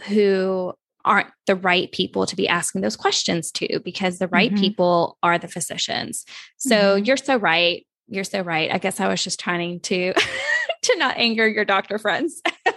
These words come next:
Speaker 1: But no, you're right. You're right. That's the way medicine should be.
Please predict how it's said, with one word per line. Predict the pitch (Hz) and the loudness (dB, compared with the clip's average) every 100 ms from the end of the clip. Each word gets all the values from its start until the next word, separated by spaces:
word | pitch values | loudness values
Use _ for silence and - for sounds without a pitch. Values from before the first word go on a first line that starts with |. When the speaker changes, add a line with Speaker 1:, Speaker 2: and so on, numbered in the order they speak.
| - 330 - - - 285 - - - - - - | -2 -4 -4 -8 -6 -8 -8 -14 -12 -12 -8 -2
Speaker 1:
But | 311 | 0
no, | 311 | 2
you're | 285 262 285 | 2 2 2
right. | 311 185 | 2 0
You're | 220 226 | -2 0
right. | 208 - | -2 0
That's | 214 214 | -4 -4
the | - 247 | -8 -6
way | 220 208 | -4 -4
medicine | 196 190 - 185 | -6 -6 -8 -6
should | - 185 | -2 -2
be. | - 180 180 180 - | 2 4 4 4 0